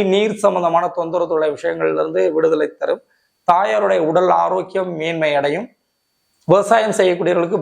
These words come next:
போர் போடணும் அப்படின்னா, அஹ், போர் நல்லபடியாக அமையும். நீரூற்று கண்டுபிடிக்கப்படும். பண்ணைக்குட்டை அமைத்தல், கிணறு வெட்டுதல், இந்த மாதிரியான வேலை செய்யக்கூடியவர்களுக்கு மிக ரா-, சிறப்பான நன்மைகளை வந்து செய்யும். அடுத்து மிருகசீரிடம்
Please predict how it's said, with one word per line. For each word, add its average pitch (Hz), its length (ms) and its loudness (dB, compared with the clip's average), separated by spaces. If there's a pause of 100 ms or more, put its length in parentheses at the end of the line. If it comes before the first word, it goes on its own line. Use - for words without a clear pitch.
போர் 190 260 2
போடணும் 175 320 0
அப்படின்னா, 156 360 -2 (140)
அஹ், 143 260 -4 (140)
போர் 185 240 2 (220)
நல்லபடியாக 156 680 0
அமையும். 143 340 -8 (560)
நீரூற்று 202 600 2 (500)
கண்டுபிடிக்கப்படும். 160 760 0 (180)
பண்ணைக்குட்டை 175 500 0
அமைத்தல், 165 500 -2 (680)
கிணறு 208 260 4
வெட்டுதல், 165 400 2
இந்த 170 120 -4
மாதிரியான 170 400 -2
வேலை 175 240 0
செய்யக்கூடியவர்களுக்கு 156 680 -2
மிக 165 220 0
ரா-, 160 420 -2
சிறப்பான 180 540 -2
நன்மைகளை 151 440 -4
வந்து 151 240 -6
செய்யும். 143 400 -8 (400)
அடுத்து 180 240 2
மிருகசீரிடம் 180 680 0